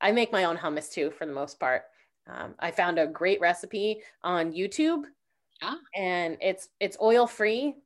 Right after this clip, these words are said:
Speaker 2: Yeah, I
Speaker 1: Like,
Speaker 2: don't even put
Speaker 1: just
Speaker 2: oil in mine.
Speaker 1: Yeah. And it, the recipe does say to, you know, you can drizzle oil at the top, but within the hummus itself, um, there's no oil. I found that the trick is warm water in my food processor, and that really, like,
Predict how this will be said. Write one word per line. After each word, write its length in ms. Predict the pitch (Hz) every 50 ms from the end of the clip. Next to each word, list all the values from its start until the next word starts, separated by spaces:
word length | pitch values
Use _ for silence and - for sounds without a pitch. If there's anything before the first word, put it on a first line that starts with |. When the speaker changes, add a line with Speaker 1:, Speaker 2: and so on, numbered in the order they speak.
| _ _ _ _ _ _ _ _ _ _ _
Speaker 2:
Yeah, 220 | 175 175 196 190 175
I 20 |
Speaker 1:
Like, 80 | 175 214
Speaker 2:
don't 100 | 220 202 190
even 120 | 180 165
put 180 | 147 - 160 170
Speaker 1:
just 40 |
Speaker 2:
oil 220 | 165 156 151 147 143
in 80 | 143 135
mine. 240 | 135 139 143 139 - _ -
Speaker 1:
Yeah. 420 | 175 185 208 208 185 170 165 156 160 - - - _ -
And 280 | - 196 190 185 180 165
it, 340 | 120 190 202 180 175 - -
the 140 | 233 220 208
recipe 360 | 240 247 240 247 - 262 214
does 240 | 196 208 196 190 -
say 200 | - 196 190 185
to, 180 | 180 214 214 170 165
you 140 | 175 170 156
know, 60 | 147
you 120 | 151 147
can 100 | 151 165
drizzle 380 | 156 160 165 165 160 165 160 - 151
oil 280 | 170 165 170 175 180
at 80 | 175 170
the 60 | 151
top, 320 | - - 160 160 196 - -
but 160 | 170 147 -
within 540 | 175 160 - - - 208 214 208 208 208 202
the 80 | 175
hummus 340 | 165 180 165 160 151 - -
itself, 480 | 147 - - 185 170 165 156 151 - - _ - - - - - _ -
um, 300 | 170 170 160 151 147 156
there's 280 | 165 175 175 165 - 180
no 280 | 170 156 156 147 - -
oil. 480 | 170 165 160 156 147 147 147 170 - -
I 100 | 160 175
found 320 | 175 - 214 190 185 180 175
that 140 | 175 175
the 60 | 170 165
trick 340 | - - - 185 180 180 -
is 320 | 175 165 165 156 - - _ - - _ _ _ -
warm 360 | 175 170 170 170 170 165 156
water 600 | 151 151 151 151 160 175 190 214 233 247 240 _ _ _ _ _ _ _ _ -
in 220 | 190 185 170 156 156
my 320 | 151 143 147 143 143 143 - _ _ _ -
food 180 | 190 160 147 -
processor, 560 | - 143 135 135 - 143 135 135 - 143 135
and 80 | 139 147
that 140 | 143 - -
really, 300 | 151 139 135 135 139 143
like, 160 | 131 113 113